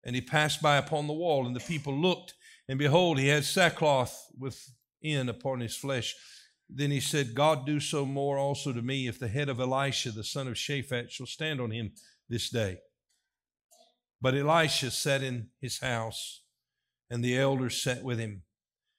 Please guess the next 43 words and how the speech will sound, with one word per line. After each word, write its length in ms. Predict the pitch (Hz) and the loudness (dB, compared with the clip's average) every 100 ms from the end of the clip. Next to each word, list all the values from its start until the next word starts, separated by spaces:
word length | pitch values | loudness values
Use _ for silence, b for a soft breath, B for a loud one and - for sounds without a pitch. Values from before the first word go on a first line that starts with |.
| _ _ - | _ _ -4
And 120 | 147 | -2
the 60 | 151 | 0
king 380 | - 226 226 180 | 2 4 4 2
sent 280 | - 202 | 2 2
a 40 | 190 | 2
man 400 | 185 202 196 165 | 4 4 4 0
from 180 | 175 156 | -2 -2
before 400 | 151 190 190 143 | -2 0 2 2
him, 180 | 151 | 2
but 140 | 143 147 | 2 4
ere 180 | 180 175 | 4 2
the 80 | |
messenger 480 | 160 180 - 143 131 | 2 0 0 -2 -4
came 320 | - 190 226 | -2 0 0
to 80 | 170 | 0
him, 220 | 131 139 B B B | 0 -2 B B B
he 120 | - 170 | -4 0
said 260 | - 185 | 2 2
to 80 | 160 | 2
the 200 | 156 160 | 0 0
elders, 360 | 165 156 139 b b b | 0 0 -4 b b b
"See 600 | - - 226 262 269 254 | -4 0 2 4 4 2
ye 360 | - 180 208 220 | -2 0 2 4
how 260 | 156 170 180 | 4 4 4
this 240 | 202 226 | 2 0
son 600 | - - 220 226 226 220 | -2 0 0 2 0 -4
of 180 | 185 175 | 0 2
a 80 | 175 | 2
murderer," 640 | 180 202 196 160 123 101 | 2 2 2 2 0 -4
remember 420 | 107 127 170 160 | -6 -4 -4 -2
now, 480 | 139 127 123 131 - _ _ | -2 0 0 -2 -10 _ _
Joram, 580 | - 160 175 120 135 143 - _ _ _ - | -2 2 4 4 2 -6 -16 _ _ _ -6
who 80 | 139 | -4
is 140 | 117 | -4
the 80 | 131 | -6
king 540 | - 180 175 165 147 | -2 2 2 2 -2
of 180 | 143 120 | -2 0
Israel, 600 | 123 113 113 113 110 127 | 0 -2 -4 -4 -2 -4
was 220 | 131 110 | -6 -8
the 100 | 117 | -8
son 500 | - - 165 165 139 B B - | -6 -2 -2 -2 -4 B B -6
of 160 | 123 131 | -2 0
Ahab 540 | 156 123 127 104 | 2 2 2 0